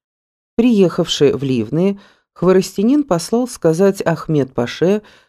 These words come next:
чтоб тот ехал к ним за реку Сосну на переговоры. Ахмед отвечал, что ему за реку ехать невместно.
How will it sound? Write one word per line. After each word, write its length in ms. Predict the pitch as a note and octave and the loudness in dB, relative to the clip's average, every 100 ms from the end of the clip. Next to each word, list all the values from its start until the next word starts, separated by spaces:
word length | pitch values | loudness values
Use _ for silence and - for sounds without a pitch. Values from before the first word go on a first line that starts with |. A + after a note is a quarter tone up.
| _ | _
чтоб 260 | - C#3+ - | -2 -2 0
тот 240 | B3 C4 | -2 -2
ехал 460 | F3 A3+ A#3+ A3+ - | 0 0 2 0 0
к 100 | D#3 | -2
ним 340 | E3 D3 C3 D3 | 0 0 -2 -6
за 260 | C#3 D#3 | 0 2
реку 360 | C3+ B2+ B2+ - | 2 0 -4 -4
Сосну 480 | - A#2+ - E3 A#3 | -4 -6 -2 0 2
на 160 | D#3+ | 0
переговоры. 760 | D#3 E3 D3 C#3+ B2+ G2+ F2+ C#2+ _ _ _ _ _ _ _ _ _ | 0 -2 -2 -2 -2 -4 -6 -10 _ _ _ _ _ _ _ _ _
Ахмед 400 | D#3 G#3 G#3+ G#3 | -2 2 2 2
отвечал, 480 | G#3 A3+ - G#3+ D3+ | 0 -4 0 0 0
что 180 | - D#3 | -2 -2
ему 280 | D3+ D3+ | 0 0
за 240 | C#3 G3+ A#3+ | 0 0 2
реку 240 | F#3+ C3 | 0 -2
ехать 500 | C3+ F3+ F#3+ F#3+ - | 0 0 0 -4 -8
невместно. 880 | F3 F3+ E3 F#3+ G#3 C#3+ - G#2 - | -2 0 0 2 0 0 -4 -10 -10